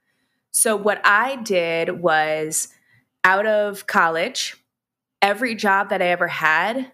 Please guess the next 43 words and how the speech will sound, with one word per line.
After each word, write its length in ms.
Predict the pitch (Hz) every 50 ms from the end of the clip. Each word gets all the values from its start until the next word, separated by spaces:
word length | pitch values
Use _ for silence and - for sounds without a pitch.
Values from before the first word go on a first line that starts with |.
| _ _
I 120 | - 185 185
found 320 | 185 - 185 170 180 190
myself, 580 | 190 185 180 180 - 196 180 175 180 175 - -
like, 220 | - 180 180 170 -
moving 380 | 190 180 180 180 175 160 - - -
up, 240 | 165 277 - - - _ _ _ _ _ _ - - - - _ _
um, 580 | - 185 175 170 165 165 160 165 165 170 - -
very 280 | - 170 196 202 208 190
quickly 580 | 190 - 185 185 185 - 269 285 302 339 - _ _ _ _ -
and 160 | 202 196 202
moving 320 | 208 220 233 311 330 320
more 380 | 302 254 - 214 220 226 233 - -
away 520 | 180 170 156 156 165 165 165 185 214 247 254
from 300 | 240 - 262 240 226 226
the 140 | 226 - -
art 360 | - 165 185 233 277 - - - _ _ _ _ _
and 200 | 190 180 180 -
into 320 | - 226 254 262 262 277
more 240 | 254 226 220 220 220
of 100 | 214 214
the 160 | - 208 180 - 170
artist 500 | 170 170 165 170 180 170 - - - 160
management. 720 | 160 156 151 151 151 156 151 147 - - 143 110 - - - _ _ _ _ _ _ _ _ _ _ - - - - _ -
Um, 560 | 196 175 170 165 160 156 156 160 180 196 - _ 170
just 280 | - 220 233 226 226
kind 240 | - 262 285 277 262
of 140 | 233 180 190
naturally 680 | 190 190 185 185 190 202 202 - - 226 220 220 220
flowing 600 | 220 226 - 208 196 185 185 185 185 180 185 185 -
as 240 | 180 175 180 185 202
I 100 | 208 196
would 120 | 190 185
move 180 | 190 185 180 180
up 180 | 180 185 185 202
into 220 | 196 196 190 180
the 140 | 175 180 -
artist. 420 | 165 185 185 190 190 190 185 -
So 140 | - 180 175
once, 420 | 180 214 233 262 262 - - -
once 380 | - 196 226 240 277 285 269 -
you're 120 | 247 214
an 100 | 196 185
artist, 600 | - 170 175 180 185 190 185 185 180 - - -